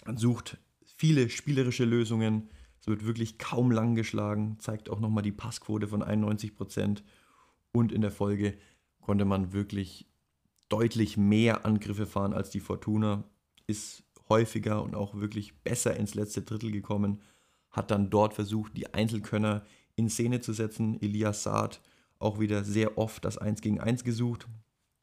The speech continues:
Letztendlich konnte man sich auch die ein oder andere gute Chance herausspielen. Insbesondere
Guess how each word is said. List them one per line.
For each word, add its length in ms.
Letztendlich 560
konnte 220
man 180
sich 180
auch 140
die 300
ein 160
oder 160
andere 320
gute 340
Chance 400
herausspielen. 680
Insbesondere 1040